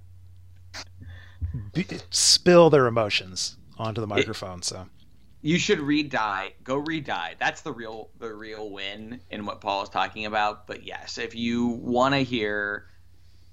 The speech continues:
Speaker 2: how deeply personally affecting the books Die were to me, please go listen to that episode.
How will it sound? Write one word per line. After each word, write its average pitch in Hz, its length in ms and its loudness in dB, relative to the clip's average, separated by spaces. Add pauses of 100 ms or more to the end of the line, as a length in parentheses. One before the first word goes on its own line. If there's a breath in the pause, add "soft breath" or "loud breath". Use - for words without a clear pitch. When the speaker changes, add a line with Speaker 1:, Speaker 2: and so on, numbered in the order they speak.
(120)
Speaker 2:
how 113 280 -4
deeply 120 680 -2
personally 107 560 -6
affecting 95 640 -10 (260)
the - 80 -14
books 95 300 -10
Die 85 240 -2
were 85 240 -8
to 92 140 -16
me, 87 340 -10
please 131 300 2
go 123 120 4
listen 104 280 -4
to 95 80 -8
that 92 120 -6
episode. 92 640 -10